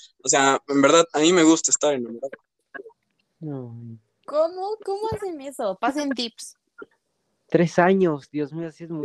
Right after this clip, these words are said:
Speaker 2: mucho.
Speaker 1: años, muchísimo.
Speaker 3: Ya saben,
Speaker 2: Pues es que
Speaker 3: una relación duradera,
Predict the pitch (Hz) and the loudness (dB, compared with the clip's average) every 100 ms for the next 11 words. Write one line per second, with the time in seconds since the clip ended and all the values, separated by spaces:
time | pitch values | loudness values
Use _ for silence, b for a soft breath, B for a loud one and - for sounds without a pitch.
0 | 143 135 127 131 120 - - - _ 123 | -2 -2 -4 -12 -10 -8 -8 -12 _ -10
1 | - - 143 - _ _ _ _ _ _ | -4 0 0 -2 _ _ _ _ _ _
2 | _ - 240 254 285 254 - - 170 165 | _ -6 -4 -2 -4 -4 -6 -6 -6 -6
3 | - 202 - 254 233 185 190 220 226 233 | -4 -4 -2 -6 -4 -6 -4 -6 -4 -4
4 | 180 196 220 240 | -4 -6 -6 -8